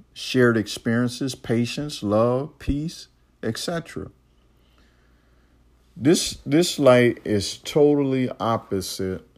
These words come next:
of darkness, which anything can happen because people lack, lack the,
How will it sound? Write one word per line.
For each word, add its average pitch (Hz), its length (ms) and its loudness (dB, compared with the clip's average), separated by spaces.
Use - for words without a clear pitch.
of 92 240 0
darkness, 98 680 -4
which 104 380 -2
anything 131 760 2
can 110 180 -6
happen 101 520 -2
because 95 440 -4
people 104 440 -4
lack, 104 420 -4
lack 117 420 -2
the, 98 240 -4